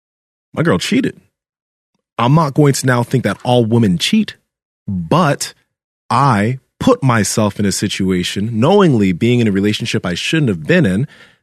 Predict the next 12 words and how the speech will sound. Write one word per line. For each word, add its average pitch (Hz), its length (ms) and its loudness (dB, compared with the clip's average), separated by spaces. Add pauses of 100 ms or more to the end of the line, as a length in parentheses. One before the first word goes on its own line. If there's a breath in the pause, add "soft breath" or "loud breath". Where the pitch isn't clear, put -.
This 185 280 2
happened. 180 540 -2 (720 soft breath)
It's - 160 0
not 160 220 0
because 135 400 0 (160)
people 143 280 0
are 113 80 4
like 131 240 2
this. 101 160 -2
It's - 200 -10
because 104 340 -2 (500)
I 104 400 2